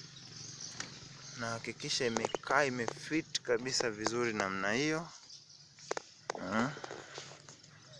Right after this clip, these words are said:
Na kwamba haitakuwa na,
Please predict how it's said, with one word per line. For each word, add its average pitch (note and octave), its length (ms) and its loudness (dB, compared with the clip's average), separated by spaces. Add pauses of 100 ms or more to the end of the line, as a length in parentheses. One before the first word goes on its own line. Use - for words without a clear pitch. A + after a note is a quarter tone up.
(640)
Na G#2 120 4
kwamba A#2+ 500 8 (3750)
haitakuwa C3+ 600 10
na, A#2 600 12